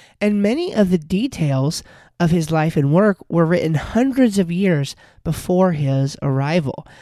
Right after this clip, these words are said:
One prophecy concerning his death, found in Psalm twenty-two,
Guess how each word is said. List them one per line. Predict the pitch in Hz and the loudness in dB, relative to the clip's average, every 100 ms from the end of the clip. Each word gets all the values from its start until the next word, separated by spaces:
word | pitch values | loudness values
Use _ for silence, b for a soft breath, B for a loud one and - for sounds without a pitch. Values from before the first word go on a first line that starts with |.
| B B B | B B B
One | 165 202 302 | 0 2 0
prophecy | 269 214 180 - 147 | -4 -2 -4 -2 -2
concerning | 143 156 - 160 156 | 0 -2 0 0 2
his | 143 127 | -2 -2
death, | 127 202 175 143 156 - | 2 2 4 -2 -4 -10
found | - 156 | -2 0
in | 156 147 | 2 0
Psalm | 170 156 | -2 -4
twenty-two, | 160 160 143 - 202 170 | -4 -4 -4 0 4 4